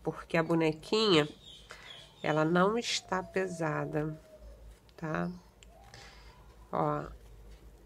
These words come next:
agora eu vou pegar aqui,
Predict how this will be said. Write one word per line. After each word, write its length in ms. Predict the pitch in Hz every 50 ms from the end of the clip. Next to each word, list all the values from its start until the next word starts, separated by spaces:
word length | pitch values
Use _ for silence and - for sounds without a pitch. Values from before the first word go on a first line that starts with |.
| - - - - - - - - - -
agora 400 | - 165 160 143 147 147 151 156
eu 60 | 156
vou 160 | 151 151 156 156
pegar 460 | 160 - 160 151 147 151 143 143 147
aqui, 720 | 147 - - - - - - 180 170 170 175 185 208 202